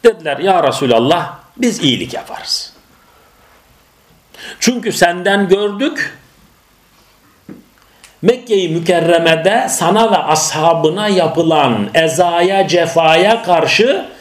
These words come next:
senin nasıl faziletli davrandığını gördük.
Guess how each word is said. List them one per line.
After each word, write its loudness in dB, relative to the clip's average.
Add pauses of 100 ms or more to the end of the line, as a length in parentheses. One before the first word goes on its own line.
(220)
senin 0
nasıl 2
faziletli 0
davrandığını 0
gördük. 0